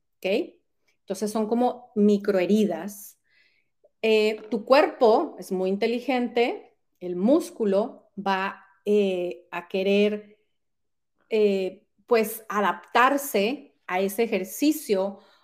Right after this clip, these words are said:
o a esa, ese entorno al cual está siendo sometido, que son la fuerza, ¿no?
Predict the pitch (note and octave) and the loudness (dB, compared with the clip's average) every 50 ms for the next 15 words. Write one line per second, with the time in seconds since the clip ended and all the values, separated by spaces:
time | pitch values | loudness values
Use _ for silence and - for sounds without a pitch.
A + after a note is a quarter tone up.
0 | _ _ G3 G3+ G3 F#3+ G3 G3 G3+ G#3 G3+ G3+ - A#3 A3 G#3+ A3 G#3+ G#3+ G#3+ | _ _ -2 0 0 2 2 2 0 0 -2 -2 -4 -2 -2 0 0 -2 -2 -2
1 | G#3 G#3 G3+ G3+ G3 F#3+ F#3 - _ - G3+ G#3 G3+ - A#3+ B3 B3 A#3 G#3 - | -2 -4 -4 -4 -6 -8 -10 -14 _ -4 -4 -4 -4 -2 -2 -2 -2 -2 -4 -2
2 | - - C4+ C#4+ C#4+ C#4+ B3 G#3+ G3 F3+ F3+ - - F#3+ F#3+ - G3 F#3+ G3 G3 | 2 4 4 4 4 4 2 -2 -2 -2 -4 -6 -6 -8 -6 -4 -4 -4 -4 -4
3 | G3+ - G#3+ G#3 - A3+ A3 G#3+ G3+ G3 G3 G3+ - G3+ F3 F3 F3+ F3+ F3+ - | -6 -8 -10 -8 -6 -6 -4 -2 -2 -2 -4 -4 -6 -6 -4 -4 -4 -6 -2 0
4 | D4 D4 C4+ G3+ F#3+ G#3 - - - _ _ _ _ _ _ _ _ G3+ G3+ - | 0 0 2 0 -2 -4 -4 -8 -16 _ _ _ _ _ _ _ _ -10 -6 -4
5 | F3+ F3 F3+ - - _ _ _ - F3 E3 E3+ C#3+ - - - G3+ G#3+ B3+ E4 | -4 -4 -4 -6 -8 _ _ _ -16 -12 -8 -8 -8 -8 -6 -2 0 2 2 0
6 | D#4 - - D#3+ F3 F#3 F#3+ G#3 C4 F4+ - - | -2 -4 -4 -4 -4 -4 -4 -6 -6 -6 -10 -14